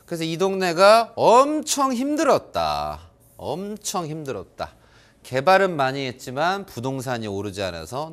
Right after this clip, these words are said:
너무나도 많이 힘들어했던 그런 지역입니다. 즉 다른 데는 다 올라도 여긴 안 올라. 근데 어느 순간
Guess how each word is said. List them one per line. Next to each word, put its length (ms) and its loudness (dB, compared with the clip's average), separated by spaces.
너무나도 540 -2
많이 280 -4
힘들어했던 840 -6
그런 240 -4
지역입니다. 720 -2
즉 300 -6
다른 360 6
데는 220 6
다 200 6
올라도 400 2
여긴 320 -2
안 140 -6
올라. 240 -12
근데 680 4
어느 320 2
순간 880 4